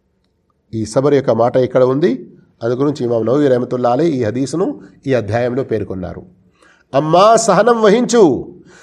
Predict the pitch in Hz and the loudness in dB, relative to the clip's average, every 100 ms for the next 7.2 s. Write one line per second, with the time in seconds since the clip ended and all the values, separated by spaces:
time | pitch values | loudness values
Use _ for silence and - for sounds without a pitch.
0 | _ 127 185 185 220 220 262 240 247 240 | _ 0 0 2 2 4 4 4 4 4
1 | 220 202 214 196 196 196 262 262 269 240 | 4 4 2 2 0 2 2 4 4 4
2 | 226 220 208 160 104 - - - - 139 | 4 6 6 4 0 -8 -18 -20 -4 -2
3 | 127 156 202 311 - - - _ - 107 | 0 2 2 2 -4 -12 -20 _ -10 0
4 | 147 180 202 196 175 151 113 147 170 220 | 0 2 2 4 4 4 4 2 4 4
5 | 208 165 139 131 131 135 - _ _ _ | 4 6 4 2 0 -6 -16 _ _ _
6 | _ 127 127 135 123 - 123 147 147 160 | _ -4 -4 -4 -6 -6 0 2 4 4
7 | 170 165 | 0 -6